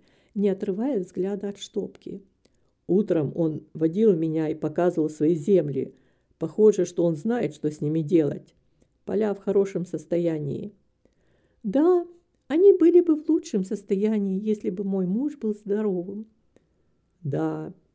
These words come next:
печально, что здоровье подводит его". "Он с вами говорил о своем состоянии?"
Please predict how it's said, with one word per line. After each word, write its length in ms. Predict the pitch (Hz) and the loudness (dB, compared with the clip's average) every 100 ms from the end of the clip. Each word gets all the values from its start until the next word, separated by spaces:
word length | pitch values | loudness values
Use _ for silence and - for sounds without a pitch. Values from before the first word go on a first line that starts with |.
| _ _ - | _ _ -14
печально, 640 | 151 - 175 208 202 165 | -14 -2 2 2 0 -2
что 200 | - 139 | -4 -6
здоровье 480 | 143 151 160 147 156 | -2 0 2 2 0
подводит 640 | 160 143 160 151 147 139 | -2 -2 0 0 -2 -6
его". 280 | 143 175 190 - _ _ _ - - _ _ _ _ _ _ _ - | -8 -8 -12 -16 _ _ _ -20 -20 _ _ _ _ _ _ _ -4
"Он 160 | 294 | -2
с 120 | 302 - | 0 0
вами 260 | 339 311 | 2 2
говорил 380 | 302 294 311 302 | 2 2 4 2
о 60 | 302 | 0
своем 320 | - 285 302 | -2 -4 -2
состоянии?" 920 | 311 302 294 277 330 349 220 196 | -4 -2 -4 0 0 0 -2 -4